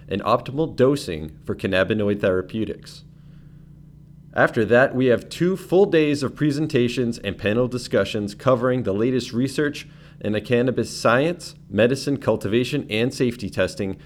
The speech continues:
taking place May fourth and fifth. The full schedule is up at canmedevents dot com. You'll notice that each of the CanMed focus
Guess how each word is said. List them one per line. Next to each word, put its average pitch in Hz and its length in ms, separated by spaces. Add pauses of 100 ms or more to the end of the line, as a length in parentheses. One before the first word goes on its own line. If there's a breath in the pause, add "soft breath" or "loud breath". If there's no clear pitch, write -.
(140)
taking 147 380
place 110 480
May 107 260
fourth 123 500 (120)
and 101 280
fifth. - 380 (1040 loud breath)
The 104 100
full 143 200
schedule 135 480
is 123 180
up 131 320
at 95 200
canmedevents 117 800
dot 92 340
com. 85 380 (1300 loud breath)
You'll 135 160
notice 143 460
that 98 320
each 190 260
of 120 180
the 107 100
CanMed 135 540
focus 139 440